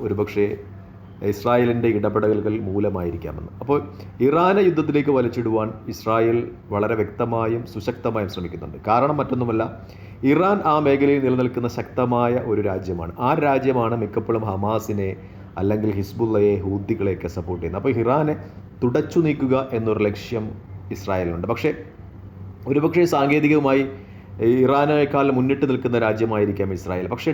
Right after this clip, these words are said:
ഡയറക്റ്റ് ആയിട്ടുള്ളൊരു യുദ്ധത്തിൽ, ഏഹ്, വളരെ, ഏഹ്, വലിയ തോതിൽ സൂപ്പർസോണിക് മിസൈലുകളല്ല,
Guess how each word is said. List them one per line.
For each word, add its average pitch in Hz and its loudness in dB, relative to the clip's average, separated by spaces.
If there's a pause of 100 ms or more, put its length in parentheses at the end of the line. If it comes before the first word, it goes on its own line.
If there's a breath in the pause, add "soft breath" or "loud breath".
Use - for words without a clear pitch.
ഡയറക്റ്റ് 147 2
ആയിട്ടുള്ളൊരു 143 2
യുദ്ധത്തിൽ, 87 -6
ഏഹ്, - -10 (120)
വളരെ, 131 4 (260)
ഏഹ്, 117 4
വലിയ 131 4
തോതിൽ 131 4 (120)
സൂപ്പർസോണിക് 127 -2
മിസൈലുകളല്ല, 104 0